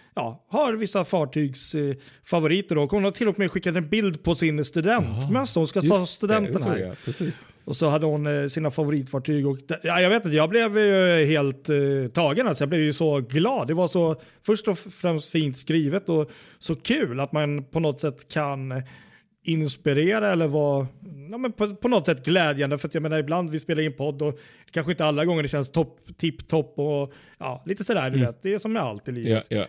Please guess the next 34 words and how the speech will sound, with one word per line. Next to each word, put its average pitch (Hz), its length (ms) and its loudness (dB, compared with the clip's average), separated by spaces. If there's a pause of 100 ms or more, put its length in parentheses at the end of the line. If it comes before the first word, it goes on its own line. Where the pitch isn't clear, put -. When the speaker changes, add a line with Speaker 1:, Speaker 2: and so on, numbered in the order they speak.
(180)
Speaker 1:
Men, 202 220 -8
men 190 100 -2
det, 208 200 -2 (680)
från, 196 260 -2
från 202 200 -6
mitt 311 200 -4
perspektiv, 156 420 0
alltså, 170 240 -4
jag 165 100 -8
tyckte 196 220 -6
det 202 40 -2
var 190 180 0
fantastiskt 185 760 -10
fint. 131 420 -10
Så - 180 -6
att 131 100 -6
det, 156 280 2 (580)
det 160 60 -2
där 180 400 0 (360)
tackar - 180 2
Speaker 2:
Ja, 143 80 2
Speaker 1:
vi - 80 0
Speaker 2:
sånt 127 140 2
Speaker 1:
för 131 60 2
Speaker 2:
där 214 60 2
är 160 40 2
Speaker 1:
och 127 60 0
Speaker 2:
så 127 180 0
roligt, 95 320 -4
verkligen. 98 320 -6
Det 107 140 -4
är, 104 220 -2
Speaker 1:
Mm. 196 280 0
Speaker 2:
ja, - 180 -6